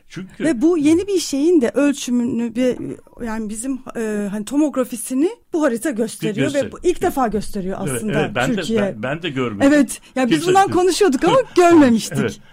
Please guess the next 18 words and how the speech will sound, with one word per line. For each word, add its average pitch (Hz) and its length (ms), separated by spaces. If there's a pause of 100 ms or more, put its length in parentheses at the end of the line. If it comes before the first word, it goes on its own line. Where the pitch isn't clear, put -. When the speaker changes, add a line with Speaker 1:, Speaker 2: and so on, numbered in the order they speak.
(140)
Speaker 1:
yani 127 340
işte 143 280
bu 139 260 (100)
genellikle, 123 760 (540)
e, 113 300
genellikle 131 880
şöyle 180 420
bir 117 40
şey 104 260 (260)
söylenebilir. 110 920 (360)
Yani 113 280
bu 127 160
haritacılığı 143 720
ne 175 120
kadar, 156 500 (260)
e, 117 100 (560)
nasıl 117 360
diyelim, 151 280